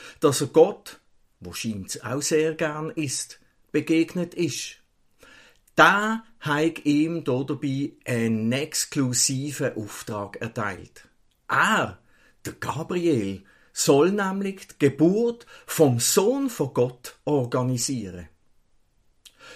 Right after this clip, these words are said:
Ja gut, das ist ja eigentlich nicht schwer.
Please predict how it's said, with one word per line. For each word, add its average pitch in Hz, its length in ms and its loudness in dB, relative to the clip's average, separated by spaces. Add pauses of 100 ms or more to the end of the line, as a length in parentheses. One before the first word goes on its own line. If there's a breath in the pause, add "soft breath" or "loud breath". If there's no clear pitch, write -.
Ja 104 80 -4
gut, 143 380 4 (320 loud breath)
das 107 120 -2
ist - 40 -8
ja 123 100 2
eigentlich 104 580 -4
nicht 143 240 -2
schwer. 87 460 -6